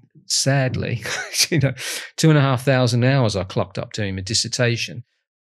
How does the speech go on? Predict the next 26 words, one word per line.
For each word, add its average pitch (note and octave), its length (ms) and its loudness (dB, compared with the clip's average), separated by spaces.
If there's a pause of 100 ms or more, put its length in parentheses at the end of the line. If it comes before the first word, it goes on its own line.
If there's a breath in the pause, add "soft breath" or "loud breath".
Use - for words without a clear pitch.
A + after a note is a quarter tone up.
(640)
So F3 140 6
there's D#3 180 4
a E3+ 40 6
lot G3+ 240 6
of F#3 80 2
hard D#3+ 280 4
work D3+ 360 4
in F#2+ 60 -2
it. G2 280 -6
And C3 320 2
if C#3+ 200 0
there's C3+ 220 2
any D#3 180 4
way B2+ 300 4
we're A#2+ 280 4
able A2+ 280 0
to G2+ 300 -2 (880)
bring B2 380 6
that A2+ 180 2
i-, A#2+ 180 -4
to C3 120 2
the G#2+ 160 0
industry, A#2 420 2
that's B2+ 240 -2
what A2+ 160 -4
we, A2+ 120 -4